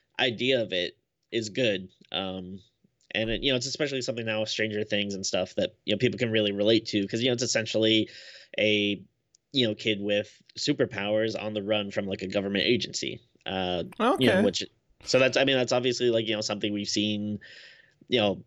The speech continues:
Speaker 1: uh, more prevalent, you know, I, I, I think with things and, uh, you know, so it, it is a cool idea, and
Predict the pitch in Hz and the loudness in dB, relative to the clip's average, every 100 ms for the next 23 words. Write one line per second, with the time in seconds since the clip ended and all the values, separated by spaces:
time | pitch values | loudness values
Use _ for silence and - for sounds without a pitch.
0 | - 101 95 95 95 92 - _ _ _ | -4 -4 -4 -6 -6 -8 -12 _ _ _
1 | _ _ _ _ - 139 117 104 117 104 | _ _ _ _ -6 0 2 2 2 2
2 | 101 98 110 101 101 60 67 - - 95 | 0 -2 0 0 0 2 0 -2 -2 0
3 | - 104 101 98 - 98 98 101 98 95 | 0 -2 -2 -2 0 0 0 -2 -4 -4
4 | 95 92 95 - - - 104 110 107 113 | 0 0 0 -2 -8 -4 4 4 6 6
5 | 98 120 127 156 190 160 147 123 110 117 | 6 6 4 4 2 -2 0 2 2 2
6 | 107 - 107 107 107 | 2 2 0 0 -6